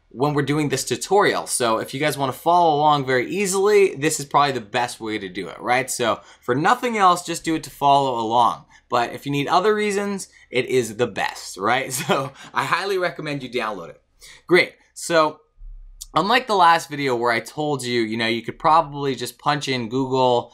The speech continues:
you know, J D K, uh, in this video, punching in Android Studio isn't gonna yield the best results. I did it, and it seems that a lot of the links there don't lead you to this page.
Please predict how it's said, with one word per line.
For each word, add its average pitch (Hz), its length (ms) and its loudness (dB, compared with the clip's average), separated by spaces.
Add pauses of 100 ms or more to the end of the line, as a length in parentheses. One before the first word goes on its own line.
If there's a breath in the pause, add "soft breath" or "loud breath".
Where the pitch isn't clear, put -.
(120 soft breath)
you 110 120 -6
know, 110 140 -2
J 120 260 0
D 104 100 -6
K, 143 560 0 (260 loud breath)
uh, 113 300 2
in 135 160 -4
this 214 240 0
video, 165 600 2 (340)
punching 190 380 -2
in 175 100 -6
Android 151 400 -2
Studio 139 440 0
isn't 147 320 -4 (160)
gonna 143 160 -2
yield 131 320 -2
the 117 60 -8
best 110 400 -2
results. 131 640 -6 (160 soft breath)
I 135 140 0
did 165 300 -2
it, 220 340 -4
and 135 440 0
it 135 160 -6
seems 196 340 -6
that 175 120 2
a 143 60 2
lot 147 240 2
of 185 40 -8
the 190 100 0
links 175 340 -2
there 139 180 2
don't 135 260 -2
lead 127 240 -4
you 113 120 -10
to 110 260 -6
this 101 220 -4
page. 110 580 -2